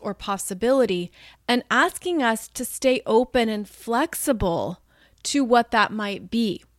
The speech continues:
Because the fixed signs certainly had us in a very intense energy with a lot of pressure.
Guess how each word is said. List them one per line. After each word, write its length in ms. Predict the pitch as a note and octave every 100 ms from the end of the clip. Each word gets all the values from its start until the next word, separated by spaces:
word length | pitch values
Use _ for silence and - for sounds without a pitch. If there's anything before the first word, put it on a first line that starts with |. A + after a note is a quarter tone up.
| _ _ -
Because 500 | B3+ A3+ B3+ A#3+ G#3
the 280 | - B3 A#3+
fixed 520 | - - D4+ F#4+ -
signs 760 | - - C4+ B3 A3 G#3 G#3 - _ - _
certainly 560 | - D4 D#4 D4 D4
had 380 | C4+ B3+ B3 A#3+
us 280 | A3+ G3+ - -
in 500 | B3+ C4+ A#3+ G3+ G3 - -
a 140 | A3
very 580 | G3 F#3+ A3+ A#3+ A#3+ A#3
intense 560 | - G#3 G3+ A3+ G3 G3
energy 540 | G3+ F#3+ G#3 G3 F3+ E3+
with 240 | F3 G3+
a 80 | G#3
lot 260 | F#3+ E3 E3+
of 140 | E3+
pressure. 600 | - A3 G#3 - C#3+ -